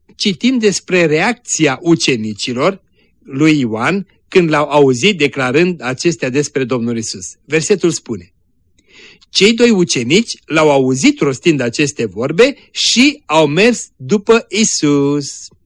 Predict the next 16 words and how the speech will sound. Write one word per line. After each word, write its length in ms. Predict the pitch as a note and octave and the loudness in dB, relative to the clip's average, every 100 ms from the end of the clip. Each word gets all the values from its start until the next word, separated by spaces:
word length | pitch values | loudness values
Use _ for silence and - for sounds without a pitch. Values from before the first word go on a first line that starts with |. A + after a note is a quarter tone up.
| _ _ _ _ _ _ _ _ _ _ - - - - - | _ _ _ _ _ _ _ _ _ _ -20 -20 -20 -20 -4
Oricât 560 | - C4+ A#3+ - A3+ - | 4 4 2 2 2 2
de 200 | D3+ E3 | -2 -2
strălucită 760 | D#3 - E3 D3+ C3+ - F#3 D#3 | -2 -2 0 2 0 -2 -2 0
ar 140 | C#3+ | -2
fi 140 | C3 D3+ | -2 0
vorbirea 600 | C#3 C3+ A2+ C#3+ C3+ B2 | 0 0 0 0 0 -2
ta 280 | - B2 | -4 -4
sau 280 | C#3 - C#3+ | -2 0 0
cântarea 600 | - C3+ A#2+ D#3+ E3+ C3 | 2 -2 0 0 0 0
ta 380 | A#2 A2 A#2 C#3+ _ | -4 -8 -10 -12 _
sau 240 | - F3+ | -2 2
lucrarea 520 | C#3+ A#2+ - G3+ D#3+ A2+ | 2 0 0 0 0 -2
ta, 300 | B2 G2 - _ _ _ - - _ | -6 -12 -18 _ _ _ -20 -20 _
dacă 420 | A#2+ A2+ C#3+ D3+ | -6 -4 -2 0
prin 260 | C#3+ D#3 D3+ | 0 0 0
acestea 640 | C#3+ C#3 B3+ A3 - - | 0 0 2 0 -2 -14